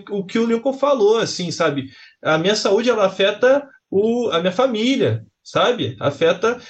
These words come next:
a sociedade, né? Então, assim, afeta o todo. Então, como é que a gente vai se responsabilizar pelo nosso cuidado, percebendo que isso também envolve a nossa família, envolve a nossa sociedade,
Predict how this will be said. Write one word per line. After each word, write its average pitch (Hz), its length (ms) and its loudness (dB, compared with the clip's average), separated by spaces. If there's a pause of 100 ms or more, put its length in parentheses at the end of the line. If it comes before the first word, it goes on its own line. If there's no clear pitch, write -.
(200)
a 147 140 0
sociedade, 196 920 0 (320)
né? 160 380 0
Então, 180 320 0
assim, 147 540 -2 (280)
afeta 170 500 0
o 262 160 -2
todo. 226 480 0
Então, 196 240 0
como 247 180 -2
é 285 60 4
que 285 100 -2
a 277 40 0
gente 269 260 -4
vai 202 260 0
se 226 140 -6
responsabilizar 196 720 -2
pelo 185 180 -4
nosso 175 300 -4
cuidado, 156 540 -2 (360)
percebendo 202 520 0
que - 140 -8
isso 240 440 -4
também 220 380 0
envolve 185 580 0 (280)
a - 80 -4
nossa 175 220 0
família, 185 540 0
envolve 175 320 2
a 170 40 2
nossa 165 180 -6
sociedade, 175 800 -2